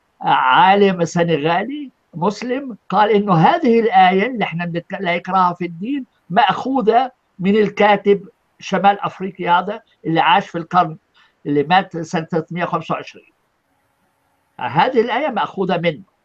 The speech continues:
مأخوذة منه. الحاصل، آه، هلا احنا ما نقدرش نعرف إذا كان هناك، يعني طبعة العربية للقرآن أشرت لكل أبيات الشعر اللي تشابه القرآن،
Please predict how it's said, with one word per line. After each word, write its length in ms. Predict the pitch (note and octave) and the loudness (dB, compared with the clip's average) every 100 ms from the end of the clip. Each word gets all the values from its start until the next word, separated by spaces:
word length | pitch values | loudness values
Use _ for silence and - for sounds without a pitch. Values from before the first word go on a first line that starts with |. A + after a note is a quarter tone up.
| _ _ - | _ _ -6
مأخوذة 480 | D3+ - E3+ D#3 A#2 | -6 -4 -6 -6 -6
منه. 200 | F#2 _ _ _ _ _ _ | -10 _ _ _ _ _ _
الحاصل، 600 | B3+ B3+ C#4+ D#4+ G#3 A3+ - _ _ _ E3+ | -2 0 4 4 2 -8 -12 _ _ _ -8
آه، 200 | D#3 - _ - | -8 -10 _ -4
هلا 220 | B3+ A#3 | -2 0
احنا 180 | - C#4 | 0 -2
ما 100 | C#4 | -4
نقدرش 380 | B3+ E4 - | -2 -2 -2
نعرف 380 | G3 F#3+ F#3+ F3+ | -2 0 0 -2
إذا 160 | F3+ F3 | -4 -6
كان 300 | - G3 E3+ | -2 -2 -2
هناك، 340 | D3+ E3 - C3+ _ _ _ | -4 -6 -8 -14 _ _ _
يعني 280 | A#2 C3 D3 | -2 -2 -2
طبعة 360 | C#3+ F#3+ F3+ F#3+ | 0 2 2 0
العربية 480 | F3 F3 F3+ F#3 G#3+ | 0 2 2 0 0
للقرآن 540 | G3+ F#3+ F3 G3+ A3 F3+ | 0 -2 -4 0 0 0
أشرت 400 | E3 - G#3 - | -6 -4 -6 -6
لكل 360 | E3 - B3 B3+ | -10 -4 -4 -4
أبيات 440 | F#3 F3+ A#3+ A#3 | -6 -6 -8 -10
الشعر 480 | F#3 - A#3 A#3 G#3 - _ _ - | -14 -6 -4 -2 -4 -10 _ _ -2
اللي 260 | G#3 G#3+ F#3+ | 0 2 0
تشابه 640 | F#3+ - - C4+ B3 F3+ | 0 -2 2 4 4 2
القرآن، 640 | F#3 F#3 E3+ - G#3+ G#3 | 2 0 -2 0 -2 -2